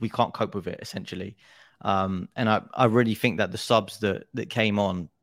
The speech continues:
actually worsened us. I think when Vieira came on, he was quite poor. Nketiah didn't really have much of an impact. Um, and I think these players need to be playing and starting in their right positions it, on Thursday to make sure that they're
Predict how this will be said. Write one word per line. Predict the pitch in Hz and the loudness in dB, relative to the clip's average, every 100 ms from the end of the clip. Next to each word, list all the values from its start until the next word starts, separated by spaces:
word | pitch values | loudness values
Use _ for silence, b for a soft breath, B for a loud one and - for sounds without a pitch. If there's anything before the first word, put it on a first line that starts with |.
| _ _ _ _ _ 120 | _ _ _ _ _ -2
actually | - 120 | 0 -2
worsened | 101 107 110 113 110 | 2 2 2 0 0
us. | 143 - | 0 -4
I | |
think | - 113 107 | -6 -6 -2
when | 107 104 101 95 - - | 2 2 2 -2 -8 -8
Vieira | 107 113 117 107 | 0 4 4 2
came | 110 101 | 0 0
on, | 101 95 | 0 -2
he | 90 | -6
was | - | -8
quite | - - | -8 -8
poor. | - 107 101 b b b - | -4 -2 -4 b b b -10
Nketiah | 107 120 - 113 | -8 -6 -4 -4
didn't | 110 104 | -2 -2
really | 101 101 | -2 -4
have | 92 98 | -4 -4
much | 101 - | -4 -6
of | 95 | -6
an | |
impact. | 98 98 98 - - - b b b | -4 -2 0 -2 -6 -20 b b b
Um, | - 101 92 92 _ | 0 0 0 -4 _
and | 120 | 0
I | 107 | 2
think | - 139 123 | 2 0 0
these | 123 | -2
players | 117 123 107 | 2 4 4
need | 107 110 | 2 -2
to | - | -2
be | 98 98 98 - _ _ - | -4 -2 -4 -8 _ _ -4
playing | 117 113 104 95 95 - _ _ | 2 4 2 0 -6 -12 _ _
and | - 104 | -10 -8
starting | - 110 104 110 107 | 2 4 4 2 -2
in | 107 | -2
their | 104 98 | -2 2
right | 107 - | 0 0
positions | 104 107 107 101 92 - - _ | -4 -2 -2 -4 -4 -8 -16 _
it, | 117 104 - | -4 -4 -4
on | 120 104 | -2 -2
Thursday | - 110 107 92 92 | 2 4 4 0 -4
to | 107 | -2
make | 104 92 | -2 -4
sure | - 110 87 | -2 0 0
that | 82 | -2
they're | 98 | 0